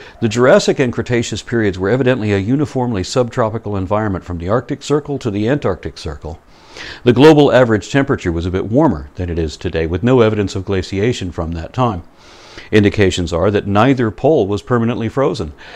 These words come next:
There were dinosaurs living in Antarctica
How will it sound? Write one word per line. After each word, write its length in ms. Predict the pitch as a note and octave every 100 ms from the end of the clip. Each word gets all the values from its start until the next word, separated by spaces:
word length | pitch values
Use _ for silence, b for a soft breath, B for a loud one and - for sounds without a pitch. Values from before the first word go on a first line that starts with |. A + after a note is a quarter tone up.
| B B
There 160 | B2 C3
were 140 | B2+
dinosaurs 720 | A2+ A#2+ D#3 C#3+ G#2 D2+ - - -
living 280 | A#2 C#3 C3
in 140 | C3
Antarctica 720 | B2+ B2 B2+ D3 G2+ D#2 -